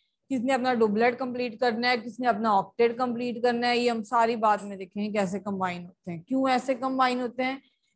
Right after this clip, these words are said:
क्यों ऐसे ही formula होता है। ठीक है, मगर जब भी वो combine होते हैं बेटे, उनका जो रेशियो है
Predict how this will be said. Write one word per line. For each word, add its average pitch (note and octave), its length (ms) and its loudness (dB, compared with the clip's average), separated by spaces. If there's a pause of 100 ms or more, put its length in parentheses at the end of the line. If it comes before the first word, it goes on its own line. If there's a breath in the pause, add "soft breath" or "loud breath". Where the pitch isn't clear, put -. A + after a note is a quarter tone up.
(140)
क्यों D#4 200 8
ऐसे C#4+ 320 4
ही C#4+ 140 4
formula G#3+ 460 4
होता F#3+ 360 -6
है। F3+ 80 -16 (640)
ठीक C4 140 -6
है, F#4 200 4 (540)
मगर C4+ 240 6 (100)
जब C#4+ 320 4
भी F4 140 4
वो F#4 160 4
combine C4+ 580 2
होते B3+ 240 -4
हैं C4 120 -2
बेटे, B3 300 6
उनका C#4 420 0
जो C#4 400 4
रेशियो B3 560 0
है G3 320 2